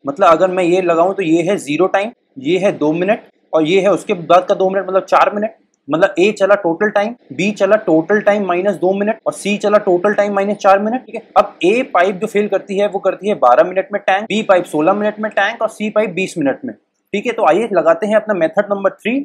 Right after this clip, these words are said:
आइए देखते हैं कैसे करेंगे इस question को solve। Method number three में हम सबसे पहले लिखेंगे यहाँ A, B, C और इनके सामने लिखेंगे इनका time taken। अब लेंगे इन तीनों का एलसीएम, तो ट्वेल्व, सिक्सटीन और ट्वेंटी का एलसीएम कितना होगा? ट्वेल्व, सिक्सटीन और ट्वेंटी का एलसीएम होगा टू फ़ोर्टी। तो अगर आपको अभी तक एलसीएम्स में कोई भी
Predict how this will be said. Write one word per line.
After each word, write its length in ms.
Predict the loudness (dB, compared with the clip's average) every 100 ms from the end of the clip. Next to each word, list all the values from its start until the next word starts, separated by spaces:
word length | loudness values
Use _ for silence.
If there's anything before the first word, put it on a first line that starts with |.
| -4 2
आइए 140 | 2 2
देखते 240 | 0 -2
हैं 80 | -2
कैसे 200 | -2 0
करेंगे 280 | -2 -2 -6
इस 80 |
question 280 | -6 -6 -6
को 100 | -10
solve। 320 | -4 -2 -2 0
Method 300 | -2 0 -2
number 200 | -2 -2
three 180 | -4 -4
में 60 |
हम 80 | -2
सबसे 220 | -4 -4
पहले 180 | -2 -2
लिखेंगे 340 | -4 -8 -8 -2
यहाँ 180 | -2
A, 160 | 0 -2 0
B, 100 | -4
C 140 | -6 -8 -2
और 120 | 0 0
इनके 200 | -2 -2
सामने 260 | -2 0
लिखेंगे 300 | -4 -4 -4
इनका 180 | -4 -4
time 260 | -2 -2 -2
taken। 360 | -4 -2 -4 -6 _ _ -2
अब 140 | 0
लेंगे 260 | 0 -2 -4
इन 80 | -4
तीनों 260 | -4 -4
का 100 | -2
एलसीएम, 420 | -2 -2 -2 -6 -4
तो 80 | -8
ट्वेल्व, 400 | -2 0 0 -4 -14 _ _
सिक्सटीन 480 | -8 -8 -6 -6 -2
और 60 | -2
ट्वेंटी 340 | -2 -4 -2
का 80 | -2
एलसीएम 260 | -2 -4 -8
कितना 260 | -8 -2 0
होगा? 200 | 0 -2
ट्वेल्व, 280 | -4 -4 -4
सिक्सटीन 340 | -8 -6 -2
और 80 | -2
ट्वेंटी 300 | -2 -4 0
का 80 | 0
एलसीएम 300 | 0 -2 -6
होगा 180 | -4 -2 -4
टू 100 | -6
फ़ोर्टी। 380 | -2 -2 -2 -6 -2
तो 60 |
अगर 280 | 2 4 6
आपको 260 | 6 6 4
अभी 180 | 2 2
तक 120 | 2
एलसीएम्स 420 | 0 0 -4 -4
में 80 | -6 -2
कोई 160 | 0
भी 100 | 0